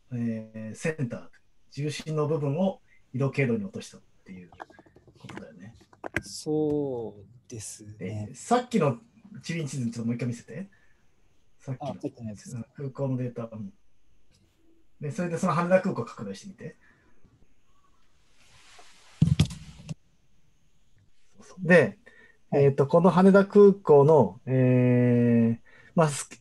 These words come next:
Speaker 1: 縮尺によって羽田空港って書いてる文字列の場所って多少変化が、うん。今このぐらいの、このズームレベルだと、今そうだよね、そこだよね。
Speaker 2: はい。
Speaker 1: で、少なくとも、えーと、もうちょっと、えー、縮尺、縮尺を大きく、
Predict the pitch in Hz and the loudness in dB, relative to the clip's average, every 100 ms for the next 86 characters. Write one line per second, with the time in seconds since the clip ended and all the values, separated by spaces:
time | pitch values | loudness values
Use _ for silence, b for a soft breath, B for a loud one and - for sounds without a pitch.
0 | - - 240 240 233 220 208 214 185 214 | -10 0 4 4 6 6 6 6 8 8
1 | 214 208 226 202 135 120 131 120 113 113 | 6 6 6 6 4 4 2 2 4 4
2 | 123 151 139 107 113 107 95 104 120 123 | 6 6 4 4 0 0 0 0 0 0
3 | - - 139 135 170 156 B B B B | -2 -4 0 6 6 6 B B B B
4 | B _ _ _ - 160 147 - _ _ | B _ _ _ 0 2 2 -4 _ _
5 | _ - 131 113 110 - _ _ _ _ | _ 0 2 4 2 -2 _ _ _ _
6 | - 107 90 - _ _ - 196 139 170 | -10 -8 -8 -16 _ _ 4 4 6 6
7 | 196 196 190 185 - 208 196 202 208 190 | 8 8 6 4 4 6 8 8 8 8
8 | 143 120 - 123 95 - 135 113 - 98 | 6 4 4 4 2 -2 -4 -2 -4 -6
9 | 85 95 - 113 101 - - _ _ - | -6 -12 -4 -2 -2 -6 -20 _ _ -16
10 | 131 110 - _ _ _ _ - 147 123 | -14 -14 -18 _ _ _ _ 2 4 4
11 | - _ - - 233 233 - 131 135 110 | 2 _ -4 4 4 4 4 6 6 4
12 | - - 127 120 160 220 233 131 107 113 | 0 -6 -4 0 4 4 6 4 4 4
13 | 123 117 113 107 - - 151 - 139 - | 4 4 2 -2 -2 2 0 0 -8 -4
14 | - 156 151 147 151 156 - - 95 | -2 4 8 8 8 4 2 -12 -12